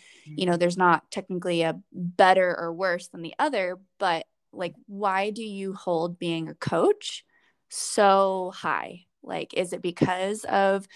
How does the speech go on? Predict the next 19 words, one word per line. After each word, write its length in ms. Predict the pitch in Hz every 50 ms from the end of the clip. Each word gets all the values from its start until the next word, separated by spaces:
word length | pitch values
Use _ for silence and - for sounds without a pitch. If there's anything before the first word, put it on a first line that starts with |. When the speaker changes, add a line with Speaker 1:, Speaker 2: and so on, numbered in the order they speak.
| - - - _
Speaker 1:
the 140 | - - -
education 600 | 190 196 208 208 - - 214 208 - - 202 202
piece 280 | - 208 196 196 - -
from 240 | - 175 175 175
your 160 | 170 165 160 170
dad, 500 | - 214 226 254 269 269 262 262 240 - -
or, 520 | 190 185 185 180 185 180 175 170 175 175 - _ _ _ _
or 160 | - 180 175
why 240 | 185 180 - - -
is 160 | 104 - -
that? 220 | - - - - - _ _ _ _ _ _ _ _ _ _ _ _ - - - - -
Speaker 2:
I'm 160 | - 180 185
so 200 | 175 - 175 165
happy 280 | 156 165 170 - 180 180
you 120 | 180 175
brought 260 | 170 160 156 175 -
this 220 | - - - - -
up 200 | - - - -
Speaker 1:
<laughs> 380 | 311 320 285 - - - -